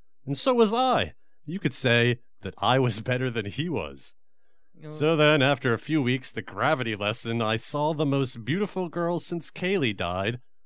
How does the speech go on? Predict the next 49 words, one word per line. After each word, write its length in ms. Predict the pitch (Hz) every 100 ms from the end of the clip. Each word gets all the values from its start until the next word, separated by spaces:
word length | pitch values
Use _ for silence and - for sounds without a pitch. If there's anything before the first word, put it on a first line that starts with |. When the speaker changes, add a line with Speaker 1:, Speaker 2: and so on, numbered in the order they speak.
| - - - - - - -
Speaker 1:
and 140 | 101
her 140 | 92
name 380 | 160 110 110 120 120 -
was 200 | 113 104
May 260 | 120 147
Longway. 720 | 147 139 170 156 107 80 71 - - -
She 200 | - -
was 240 | 90 95 -
the 80 |
daughter 380 | 80 113 107 104
of 140 | 95 -
Kate 260 | 151 156
Longway, 520 | 107 98 85 90 104 107 - -
and 140 | 85
she 180 | - 120
was 160 | 117
a 60 | 110
porn 340 | 95 151 160
star, 520 | 156 - 104 87 113 - - - -
and 260 | - 113 107
May 400 | 127 143 131 131 - - -
came 240 | 156 170
towards 340 | 165 156 131 110
me 340 | 110 117 156 -
and 140 | - 131
asked 320 | 190 214 -
me 320 | 123 123 147 - -
if 180 | 127
I 100 | 202
want 200 | 196 156
to 40 | 175
go 200 | 175 170
out 180 | 202 208
with 160 | 147
her. 300 | 113 92 76 - - - - - - - - -
How 200 | 320 302
can 200 | 233 214
I 120 | 202
say 380 | - - 233 240
no? 340 | 254 320 320
She 220 | - 170
had 240 | 127 117 104
the 100 | 110
same 340 | - 113 107
body 400 | 110 104 98 98
as 180 | 95 -
Kaylee, 520 | - 101 98 101 98
and 80 | 101
oh, 240 | 156 190